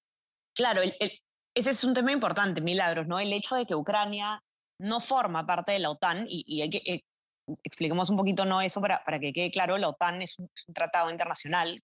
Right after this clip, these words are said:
que, conformado por, eh, distintos países europeos, Estados Unidos también, me, corrígeme, Milagros, si me equivoco, eh, que justamente tiene como finalidad que si uno de los Estados miembros es atacado por una potencia,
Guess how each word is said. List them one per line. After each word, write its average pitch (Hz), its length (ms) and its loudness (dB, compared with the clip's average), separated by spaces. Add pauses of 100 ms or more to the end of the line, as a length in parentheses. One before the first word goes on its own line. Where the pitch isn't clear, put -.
(120)
que, 135 180 -6
conformado 139 480 -2
por, - 220 -4 (560)
eh, 135 380 0
distintos 180 600 0
países 165 380 0
europeos, 170 580 2
Estados 170 260 -2
Unidos 160 260 -2
también, 147 300 -6 (140)
me, 139 160 0 (140)
corrígeme, 151 320 0
Milagros, 156 340 2
si 175 60 0
me 156 80 0
equivoco, 147 460 0 (420)
eh, 170 140 2
que 160 100 0
justamente 214 440 2
tiene 220 200 0
como 220 180 0
finalidad 208 560 0
que 170 80 -10
si - 140 -10
uno 190 220 -2
de 185 60 0
los 165 140 0
Estados 175 300 0
miembros 175 320 0
es 165 120 -4
atacado 170 540 2
por 143 140 -10
una 151 160 -6
potencia, 160 580 -4